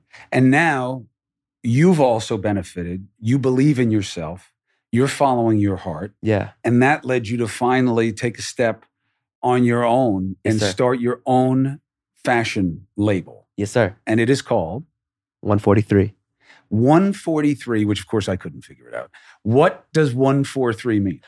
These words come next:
Speaker 2: One four three means I love you, 'cause it's the amount of letters in each word. And instead of calling it I love you, I wanted it to be something that was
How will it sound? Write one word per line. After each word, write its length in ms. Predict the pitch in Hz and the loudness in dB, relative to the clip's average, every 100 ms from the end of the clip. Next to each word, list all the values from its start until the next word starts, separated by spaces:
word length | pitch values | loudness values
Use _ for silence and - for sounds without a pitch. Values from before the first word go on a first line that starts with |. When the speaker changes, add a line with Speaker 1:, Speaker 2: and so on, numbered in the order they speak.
| _ | _
Speaker 2:
One 160 | - 127 | 0 2
four 220 | - 151 | 4 2
three 360 | - 123 123 117 | 2 4 4 4
means 220 | 113 107 - | 2 -2 -2
I 180 | 92 | 0
love 280 | 98 104 101 | 2 0 -2
you, 240 | 101 110 123 | -2 -2 -2
'cause 140 | 110 | -6
it's 100 | 104 | -10
the 80 | 104 | -6
amount 220 | 104 107 | -4 -4
of 80 | 92 | -4
letters 600 | 98 101 98 92 110 - _ _ | -4 -2 -2 -4 -10 -20 _ _
in 100 | 101 | -6
each 240 | 98 98 | -6 -6
word. 380 | 92 95 82 - _ _ _ _ _ | -2 0 0 -4 _ _ _ _ _
And 180 | 98 107 | -2 0
instead 280 | 104 101 113 | 0 0 0
of 80 | 110 | 0
calling 320 | - 107 107 | -2 0 0
it 80 | - | 0
I 160 | 98 | 0
love 260 | 104 101 92 | 2 2 0
you, 220 | 101 107 | 0 0
I 80 | 98 | 2
wanted 380 | 95 95 101 101 | 0 0 -2 -2
it 160 | 101 | -4
to 100 | - | -6
be 260 | 98 95 92 | -8 -6 -6
something 600 | 95 98 98 - 98 92 | -6 -6 -6 -6 -4 -2
that 240 | 92 87 | 0 -2
was 480 | 85 90 82 101 - | -2 -4 -6 -10 -18